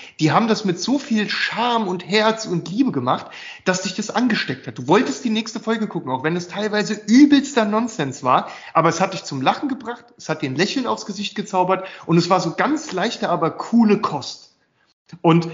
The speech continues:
in den neunzigern gab's auch dazu einfach keine Konkurrenz. Ja, es gab auch nichts anderes in der Art, was man da hätte gucken können. Und ich hab da schon relativ regelmäßig, äh, Herkules und Xena geguckt und fand das damals auch,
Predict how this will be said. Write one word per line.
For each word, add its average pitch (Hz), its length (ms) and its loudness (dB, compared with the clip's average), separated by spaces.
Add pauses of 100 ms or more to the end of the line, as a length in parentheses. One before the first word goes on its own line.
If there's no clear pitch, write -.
in 160 80 4
den 156 140 6
neunzigern 170 440 4
gab's 165 240 0
auch 175 140 -6
dazu 160 340 -4
einfach 151 300 -4
keine 151 260 -2
Konkurrenz. 151 680 -2
Ja, 131 120 -8
es 143 160 -12
gab - 240 2
auch 147 140 -10
nichts 135 240 -12
anderes 131 260 -10
in 139 120 -12
der 123 120 -8
Art, 127 160 -8
was - 140 -18
man 139 100 -4
da 135 80 -2
hätte 127 220 -6
gucken 254 260 0
können. 123 300 -8 (480)
Und 160 160 6
ich 160 120 0
hab 180 140 0
da 190 80 4
schon 254 220 0
relativ 135 480 -2
regelmäßig, 127 680 -2
äh, 139 60 -4
Herkules 127 440 -2
und 127 60 -12
Xena 135 280 -4
geguckt 151 280 -8
und 151 80 -6
fand - 240 -6
das - 160 -4
damals 156 380 2
auch, 165 240 2